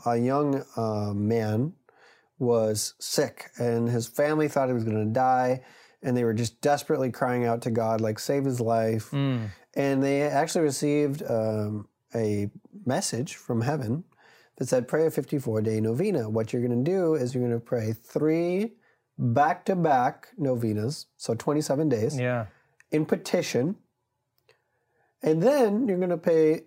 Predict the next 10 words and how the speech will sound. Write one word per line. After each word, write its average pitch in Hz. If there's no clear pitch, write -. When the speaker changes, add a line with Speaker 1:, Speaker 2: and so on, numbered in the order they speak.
Speaker 1:
pray 139
fifty-four, 180
or 131
three 165
more 160
back-to-back 127
novenas, 110
another 139
twenty-seven 110
days, 104